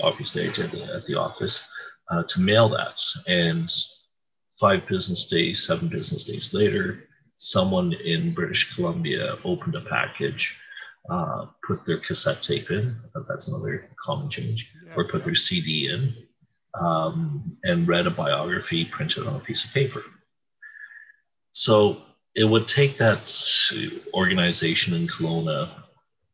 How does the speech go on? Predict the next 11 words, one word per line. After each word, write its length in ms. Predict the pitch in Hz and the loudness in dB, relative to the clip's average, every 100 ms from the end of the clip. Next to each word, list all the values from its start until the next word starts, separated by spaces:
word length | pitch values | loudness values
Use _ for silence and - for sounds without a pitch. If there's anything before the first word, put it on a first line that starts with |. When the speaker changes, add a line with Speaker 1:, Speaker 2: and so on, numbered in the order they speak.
| - - - | -8 -8 -2
Speaker 1:
from 320 | 107 98 95 - - | 0 2 0 -4 -2
point 220 | 110 104 | 0 2
of 140 | 107 | 0
contact 640 | - - 95 95 - - - - - - - - | -4 0 0 0 0 0 -4 -16 -18 -18 -10 2
five 240 | 147 - | 4 4
to 120 | - 82 | 2 2
seven 360 | - 82 85 | 2 2 2
days 300 | 71 71 80 | 0 0 0
before 420 | - 87 - 82 | -2 -4 -2 2
they 240 | 85 76 - - - | 2 2 -2 -6 -2
heard 380 | 82 76 - | 0 2 -2